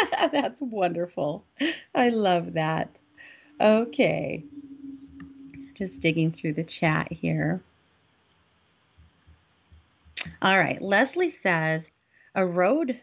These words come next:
miracle I experienced when I was first leaving the city, driving on my own for a job interview in Northeast Alberta.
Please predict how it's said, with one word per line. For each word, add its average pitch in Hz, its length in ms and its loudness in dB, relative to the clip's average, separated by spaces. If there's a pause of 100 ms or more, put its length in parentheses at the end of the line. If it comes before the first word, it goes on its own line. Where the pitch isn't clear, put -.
miracle 151 640 -4
I 160 100 0
experienced 170 680 0
when 165 120 2
I 165 80 2
was 165 180 -6
first 220 280 -2
leaving 233 300 -2
the 214 80 -6
city, 175 460 -2 (340)
driving 220 440 4
on 330 180 0
my 349 220 0
own 196 500 -4 (180)
for 208 200 -2
a 190 80 2
job 208 320 0
interview 175 580 -2
in 175 220 -2
Northeast 175 460 -2
Alberta. 180 520 -2